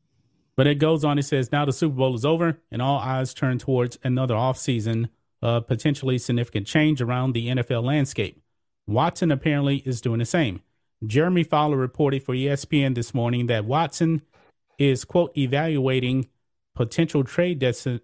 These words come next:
destinations, naming the Minnesota Vikings and the Tampa Bay Buccaneers as the teams in question." Per E S P N, the Texans quarterback who spent the twenty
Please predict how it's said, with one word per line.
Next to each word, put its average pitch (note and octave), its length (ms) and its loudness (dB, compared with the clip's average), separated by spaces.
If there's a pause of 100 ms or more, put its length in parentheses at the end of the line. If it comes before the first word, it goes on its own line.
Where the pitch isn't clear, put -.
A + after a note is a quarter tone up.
destinations, B2 680 0
naming C3+ 260 2
the A#2 160 -2
Minnesota E3 480 2
Vikings B2+ 640 -2 (460)
and D3 240 2
the B2+ 100 2
Tampa C#3 400 -2
Bay B2+ 200 0
Buccaneers B2 840 -2 (800)
as B2+ 280 2
the A#2+ 100 0
teams C#3+ 540 2 (100)
in C3 160 0
question." - 600 -4 (520)
Per D3 240 2
E D3 160 0
S C3 200 0
P B2+ 420 -2
N, C3 320 0 (440)
the A#2+ 200 2
Texans D3 480 0
quarterback B2+ 480 0
who B2 100 0
spent B2 240 -4
the A2+ 180 -4
twenty A#2 400 -2